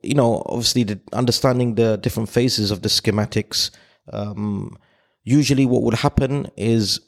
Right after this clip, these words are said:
the most effective way to enter, uh, the trade according to this, um, Wyckoff methodology is at the end,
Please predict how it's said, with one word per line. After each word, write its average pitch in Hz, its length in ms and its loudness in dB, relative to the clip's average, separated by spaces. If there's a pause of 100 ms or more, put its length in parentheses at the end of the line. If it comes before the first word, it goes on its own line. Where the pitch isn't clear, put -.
(580)
the 113 80 -2
most 131 260 2
effective 117 480 0
way 110 220 4
to - 200 -6
enter, 113 420 0 (100)
uh, 92 640 -8
the 95 120 -16
trade 110 260 2
according 127 360 0
to - 120 -2
this, 107 380 0
um, 98 360 2 (460)
Wyckoff 107 460 2
methodology 101 840 0
is 110 160 0
at 110 140 -2
the - 220 -4
end, 120 440 0